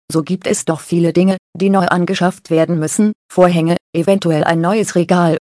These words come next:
eine Garderobe und nein, auch wenn man nichts sieht, genügt es nicht einfach nur eine Garderobe zu haben oder irgendwelche Vorhänge. Mir genügt es nicht. Aber auch das weißt du ja schon.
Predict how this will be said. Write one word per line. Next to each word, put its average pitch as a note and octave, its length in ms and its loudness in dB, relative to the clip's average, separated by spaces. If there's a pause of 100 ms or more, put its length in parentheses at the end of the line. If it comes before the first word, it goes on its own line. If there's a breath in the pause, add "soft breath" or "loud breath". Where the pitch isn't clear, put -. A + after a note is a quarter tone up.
(120)
eine F#3 260 2
Garderobe E3+ 680 0
und E3+ 200 -4
nein, F3 360 -2 (180)
auch D#3 200 -2
wenn E3 160 0
man F3 160 2
nichts - 360 -6
sieht, F#3+ 260 -2 (180)
genügt G#3 360 2
es G3 180 -2
nicht E3+ 320 -2
einfach E3 400 0
nur E3+ 160 2
eine E3 220 2
Garderobe E3+ 560 0
zu C#3+ 180 -8
haben D#3+ 180 -2
oder F3 340 0
irgendwelche F3 560 2
Vorhänge. E3+ 460 -2 (880 soft breath)
Mir F#3 180 4
genügt G3+ 360 2
es - 180 -2
nicht. C#3 300 -6 (680 soft breath)
Aber - 300 0
auch D#3 140 0
das D3+ 220 -4
weißt F3 280 -2
du F3+ 40 0
ja F3 200 0
schon. D3+ 280 -2